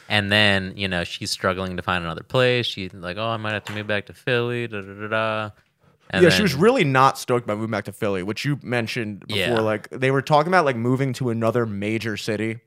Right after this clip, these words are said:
Speaker 1: Mm-hmm.
Speaker 2: as being, like, moving back to fucking Elkton,
Speaker 1: Yeah,
Speaker 2: Maryland.
Speaker 1: bumfuck nowhere.
Speaker 2: Like, "Oh my God, I gotta move back to fucking, you know, Smallsville, Kentucky." It's like, you're moving to Philly.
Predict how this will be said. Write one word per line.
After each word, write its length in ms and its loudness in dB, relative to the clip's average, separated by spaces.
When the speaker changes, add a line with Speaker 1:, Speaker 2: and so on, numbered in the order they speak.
Speaker 1:
Mm-hmm. 320 -10
Speaker 2:
as 220 2
being, 400 2
like, 260 2
moving 340 0
back 260 4
to 80 -2
fucking 580 -4
Elkton, 380 -2
Speaker 1:
Yeah, 80 0
Speaker 2:
Maryland. 460 0
Speaker 1:
bumfuck 340 -4
nowhere. 520 -6
Speaker 2:
Like, 240 4
"Oh 240 8
my 120 0
God, 280 4
I 40 2
gotta 180 0
move 200 -4
back 280 0
to 140 -4
fucking, 580 0
you 160 -6
know, 500 4
Smallsville, 840 6
Kentucky." 640 2
It's 140 -8
like, 180 -4
you're 100 4
moving 280 4
to 100 0
Philly. 640 -4